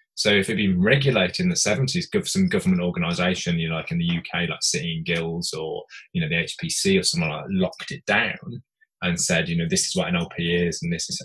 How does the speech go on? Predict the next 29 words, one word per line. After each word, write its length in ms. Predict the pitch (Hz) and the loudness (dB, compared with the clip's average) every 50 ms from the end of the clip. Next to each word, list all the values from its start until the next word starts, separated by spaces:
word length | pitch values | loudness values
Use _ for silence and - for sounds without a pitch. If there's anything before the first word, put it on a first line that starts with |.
| - - | -8 -8
how 100 | 87 85 | -6 -6
we 120 | 82 82 80 | -4 -2 0
regulate 540 | 101 120 135 - 104 87 92 92 - - - | 0 2 2 0 -2 -2 -4 -6 -4 -2 -2
it," 140 | 101 - - _ - _ _ _ _ - | -2 -2 -4 _ -20 _ _ _ _ -6
those 400 | 98 92 92 110 131 135 135 - | 0 2 4 6 6 6 6 4
people 320 | - 107 98 95 - 92 | 2 2 2 2 2 0
would 140 | 90 90 87 | 0 2 4
not 340 | 90 90 98 101 92 - - | 6 6 6 6 4 2 -2
be 80 | - 95 | -2 -2
on 100 | 85 80 | -2 -2
the 80 | 82 80 | -2 -4
course 300 | - - 90 85 - - | -4 -2 -4 -2 -2 -2
and 100 | 92 87 | -4 -2
people 320 | - 92 87 87 - 87 | -2 -2 -2 -2 -2 -6
would 100 | 85 - | -4 0
never 280 | 87 87 87 85 - 85 | 0 0 0 0 -2 -6
have 120 | 80 - | -6 -2
benefited 520 | - 98 101 - - - - 92 - 92 - | 0 0 0 0 -2 -4 -4 -4 -4 -6 -8
from 180 | - 85 82 | -8 -8 -8
it. 80 | 80 - - _ - - - - | -8 -8 -12 _ -20 -20 -18 -6
So 720 | - - - - 110 101 95 98 95 95 95 92 90 87 - _ _ _ _ _ _ - - | 0 2 4 6 6 6 8 8 6 6 4 2 0 -4 -6 _ _ _ _ _ _ -10 -4
the 100 | 98 95 | -2 0
lack 280 | 90 101 117 - - | 2 2 2 2 2
of 100 | - 107 | 2 4
regulation 540 | 101 98 92 - 95 92 90 90 - - 90 | 4 4 2 2 2 2 2 2 2 2 0
that 120 | 87 90 87 | 0 0 0
way 100 | 90 85 | -4 -6
is 80 | - | -6
a 80 | 87 | -8